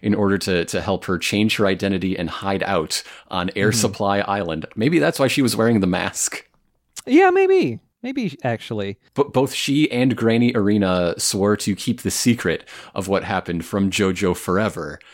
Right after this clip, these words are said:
Speaker 1: because they, they didn't want him getting mixed up in all this business. And
Speaker 2: Yeah.
Speaker 1: Smokey is so shocked that getting mixed up in Hamon adventures leads to tragedy,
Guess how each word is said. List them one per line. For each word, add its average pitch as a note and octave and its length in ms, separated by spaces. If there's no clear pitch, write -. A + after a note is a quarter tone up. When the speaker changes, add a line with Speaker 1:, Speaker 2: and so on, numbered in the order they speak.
Speaker 1:
because F2+ 440
they, F#2+ 140
they F#2 160
didn't G2+ 280
want G2 260
him G2+ 180
getting F#2+ 280
mixed G#2 280
up G2+ 200
in G2+ 160
all F2+ 200
this F2+ 180
business. F#2+ 800
And G#2+ 160
Speaker 2:
Yeah. A#2+ 100
Speaker 1:
Smokey C3 440
is A2 160
so D3 280
shocked D#3 480
that G#2+ 140
getting A2+ 280
mixed A#2+ 220
up A#2+ 120
in G#2+ 100
Hamon B2 340
adventures A2+ 560
leads A2 180
to - 80
tragedy, F#2 680